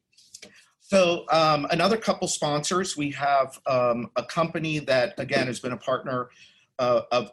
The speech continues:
ours for a long time, Sunrise Windows. Um, I tell manufacturers all the time that come to me and they wanna, "Hey, how could we help make our dealers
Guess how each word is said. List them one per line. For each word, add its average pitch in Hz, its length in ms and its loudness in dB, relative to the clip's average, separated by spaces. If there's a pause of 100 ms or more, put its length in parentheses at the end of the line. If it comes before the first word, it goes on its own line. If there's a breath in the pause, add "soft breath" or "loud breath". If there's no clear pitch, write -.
ours 120 280 0
for 120 140 -4
a 113 60 -2
long 110 280 -4
time, 143 420 -2
Sunrise 110 600 -4
Windows. 123 760 -4 (500 loud breath)
Um, 113 360 -2
I 175 340 -2
tell 139 560 0 (180)
manufacturers 110 1200 -4
all 104 280 -6
the - 100 -20
time 98 440 -8
that 98 160 -10
come 101 240 -4
to 104 140 -10
me 104 180 0
and 95 180 -4 (460 loud breath)
they 113 100 -2
wanna, 101 440 0 (1000 loud breath)
"Hey, 170 140 2
how 143 180 0
could - 140 -12
we 117 260 -4 (600 loud breath)
help 120 360 -2
make 107 200 -4
our 107 120 -2
dealers 98 460 -6